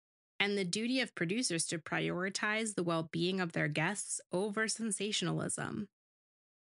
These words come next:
Reflecting on cases like this, I think we need to ask ourselves if ambush television is a way to exercise our rights regarding the First Amendment, or should there be a firm line drawn in the sand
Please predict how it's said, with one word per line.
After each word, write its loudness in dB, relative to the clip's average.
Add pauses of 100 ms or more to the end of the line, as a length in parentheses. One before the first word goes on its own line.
(120)
Reflecting 2
on 4
cases 0
like -2
this, 2
I 0
think -2
we 4
need 2
to 2
ask 0
ourselves 2
if -2
ambush 6
television 4
is 2
a 2
way 6
to 4
exercise 0
our 0
rights 0 (140)
regarding 2
the 2
First 0
Amendment, 2
or 2 (600)
should 2
there 4
be 2
a 2
firm 0
line 2
drawn 2
in 2
the 2
sand -2